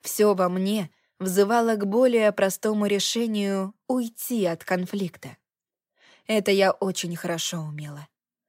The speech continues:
Но теперь понимала, что можно сбежать хоть на край света, но это не изменит моих чувств к Уиллу. Я никогда не смогу вырваться из них,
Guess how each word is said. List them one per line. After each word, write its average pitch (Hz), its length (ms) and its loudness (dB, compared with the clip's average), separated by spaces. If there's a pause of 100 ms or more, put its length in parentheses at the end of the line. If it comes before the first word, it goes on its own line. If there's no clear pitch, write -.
(280)
Но 202 160 0
теперь 254 340 0
понимала, 220 680 -2
что 165 300 -6
можно 190 460 -2
сбежать 185 500 0
хоть 190 240 -4
на 202 140 0
край 233 260 0
света, 240 560 -8 (500)
но 214 160 0
это 247 300 0
не 233 240 0
изменит 220 520 -4
моих 170 320 -6
чувств - 420 -6
к - 80 -8
Уиллу. 165 400 -6 (920)
Я 208 240 2
никогда 202 580 0
не 170 160 -6
смогу 175 440 -4
вырваться 180 560 -2
из 175 280 0
них, 190 340 -2